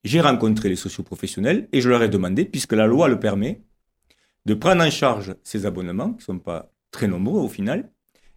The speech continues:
et de défiscaliser, puisque les patrons, certains le font, hein, certains patrons hôteliers le font,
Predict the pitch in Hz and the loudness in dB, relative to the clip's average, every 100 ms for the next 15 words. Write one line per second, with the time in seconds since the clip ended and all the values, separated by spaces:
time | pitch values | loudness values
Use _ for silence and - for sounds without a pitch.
0 | _ - 160 131 139 113 226 214 170 151 | _ 2 2 4 2 4 0 0 0 2
1 | 127 123 240 - 170 - 131 117 113 104 | 2 0 -2 -2 -4 0 2 2 0 -2
2 | 143 214 214 180 254 127 226 131 185 120 | -2 -2 -2 -4 -4 -4 -4 -6 -6 -10
3 | - 120 110 107 123 101 101 104 156 107 | -6 -4 -4 -4 -2 -2 -2 -2 -2 -2
4 | 131 | -4